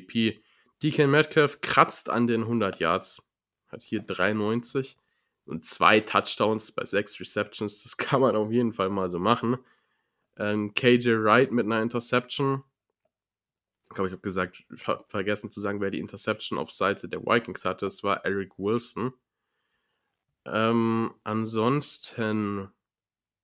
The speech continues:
mehrere Spieler wieder mit einem Sack. L J Collier, Demon-, Demontre Moore und Benson Mayowa. Aber ansonsten, ähm, kein Field Goal.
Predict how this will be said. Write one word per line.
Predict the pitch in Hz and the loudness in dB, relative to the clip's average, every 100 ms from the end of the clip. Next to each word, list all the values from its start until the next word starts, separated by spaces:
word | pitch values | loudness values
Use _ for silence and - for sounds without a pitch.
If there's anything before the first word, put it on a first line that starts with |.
| _ _ _ _ _ _ _ _ _ _ - _ _ _ - | _ _ _ _ _ _ _ _ _ _ -20 _ _ _ 0
mehrere | 117 131 131 120 120 | 4 4 4 0 -2
Spieler | - 131 120 | -2 2 4
wieder | 113 110 | 4 2
mit | 107 | 2
einem | - 104 107 | 2 2 2
Sack. | - 110 110 107 - | -2 2 2 2 -2
L | 104 104 | -2 -2
J | 101 | -4
Collier, | - 101 101 104 98 | -2 0 0 0 -2
Demon-, | 95 92 98 101 - _ _ _ - | -2 -2 0 -2 -6 _ _ _ -4
Demontre | 101 98 123 135 - 113 | 0 2 2 0 -2 -2
Moore | 107 107 120 123 123 - _ | -2 0 2 2 0 -4 _
und | - 104 110 | -8 -4 2
Benson | 107 110 107 | 2 0 -2
Mayowa. | 98 92 95 123 127 127 135 131 _ _ _ _ _ _ _ _ _ _ _ _ 98 | -2 0 4 4 2 2 0 -2 _ _ _ _ _ _ _ _ _ _ _ _ -4
Aber | 98 95 | 0 0
ansonsten, | 85 98 101 101 - 98 - | 0 0 -2 -2 -6 -6 -4
ähm, | 92 82 - | -6 -6 0
kein | 110 113 | 2 2
Field | - 117 117 | 0 -2 2
Goal. | 107 107 107 | 4 4 0